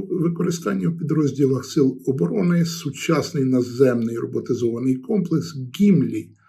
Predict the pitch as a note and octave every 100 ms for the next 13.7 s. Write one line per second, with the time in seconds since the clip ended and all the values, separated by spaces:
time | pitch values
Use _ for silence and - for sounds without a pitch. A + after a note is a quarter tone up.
0 | _ _ _ _ - _ _ _ - -
1 | - A#3 G3+ D#3+ E3 D#3+ C#3+ C#3 C#3 D3
2 | B3+ A3+ G3 C3 - F3 F3 E3 E3+ D#3+
3 | C#3+ C#3+ C#3 - A2+ E3 E3+ D3 C3+ C3
4 | C#3 C3 B2 B2 C#3 - A#2+ A#2 - -
5 | - C3 - B2+ A#2+ - B2 A#2 A2+ G#2
6 | A#2+ - - G#3+ E2+ D#3 E3+ - D#3+ A2+
7 | G#2+ G#2+ G#2+ - G3+ E3+ C3+ B2 - C#3
8 | B2 A#2+ G2+ B2+ B2 - C3+ B2 B2+ B2+
9 | A#2+ A2+ G#2+ G#2 - _ _ _ _ _
10 | _ _ _ _ _ _ _ _ _ _
11 | _ _ _ _ _ - - - - -
12 | - - - - _ _ - D#3+ G#3+ A#3+
13 | B3+ B3+ C4+ C4+ B3+ F3